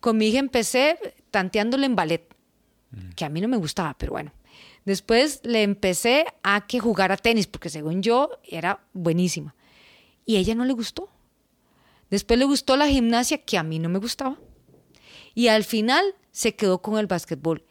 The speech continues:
Speaker 1: que siempre lo hemos complementado con el gimnasio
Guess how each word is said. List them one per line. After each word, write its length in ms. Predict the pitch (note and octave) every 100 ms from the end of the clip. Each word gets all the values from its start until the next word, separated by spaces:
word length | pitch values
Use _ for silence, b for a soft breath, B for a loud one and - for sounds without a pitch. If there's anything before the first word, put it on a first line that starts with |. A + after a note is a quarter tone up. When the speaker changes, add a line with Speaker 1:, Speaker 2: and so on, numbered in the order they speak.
| b -
Speaker 1:
que 160 | A3
siempre 440 | G3 - B3+ B3 C#4+
lo 60 |
hemos 200 | B3+ C4
complementado 800 | - C4+ B3+ C#4 C#4+ C4+ B3 C#4 - b b
con 200 | G#3+ G3+
el 80 | G#3
gimnasio 580 | B3+ B3 A3 A3 D4